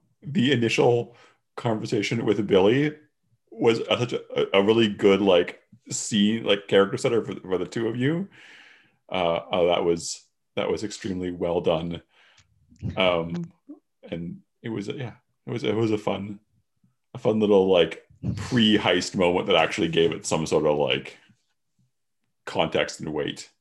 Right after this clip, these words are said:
Um, Martin, for saying you came up with, with the character in six minutes, I thought that Six was extremely well realized and evocative, like, right, again, right out of the gate. Like, the, the picture, the name, the, the, like, the way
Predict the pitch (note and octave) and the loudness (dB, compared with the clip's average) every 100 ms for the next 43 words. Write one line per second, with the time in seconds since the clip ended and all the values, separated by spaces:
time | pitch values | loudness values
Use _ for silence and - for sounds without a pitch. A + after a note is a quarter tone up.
0 | _ _ _ _ - - - _ _ _ | _ _ _ _ -20 -20 -20 _ _ _
1 | - F#2+ F#2+ - _ _ - G#2+ A#2 C3 | -2 -2 -2 -8 _ _ -2 2 4 2
2 | A#2+ - - - _ - B2 E3 G3 - | -4 -8 -14 -14 _ -4 2 4 2 2
3 | B2+ B2+ G2+ - G2+ G#2+ G#2+ G#2 G2+ G2+ | 2 2 0 0 -2 -2 0 0 2 0
4 | - A2 A2+ G#2+ E2+ - - - - - | 0 -2 2 2 2 -2 -16 -18 -8 -2
5 | B2+ D3+ C#3+ C#3 B2+ B2 C#3 - A#2+ B2 | 0 2 2 0 0 -2 -2 -2 -2 2
6 | A#2 G#2+ G#2 G2 G#2 G2 E2+ F2+ G2+ F2+ | 4 6 6 6 4 4 4 2 0 2
7 | F2 F2 G2+ E2+ E2+ E2+ - F#2+ F#2+ F#2+ | 2 2 2 2 2 -2 -2 0 2 2
8 | G2 E2 E2 D#2+ D#2+ D#2+ D2+ - - - | 0 0 2 0 0 -4 -6 -6 -8 -8
9 | - - F2+ - - E3 - - D#3+ - | -10 -8 -8 -8 -8 -8 -8 -6 -6 -2
10 | D#3 C#3+ D3+ F#2 B2 B2 B2 A#2+ A2+ _ | -2 0 -4 -2 -2 -2 -2 -4 -8 _
11 | _ _ _ G#2 G2 E2+ E2 - - F2+ | _ _ _ -4 0 2 2 -2 -4 -2
12 | - - - D#2 - - - G2+ G#2 G2 | -2 -4 -4 -6 -6 -14 -16 -8 -2 -2
13 | F2 | -2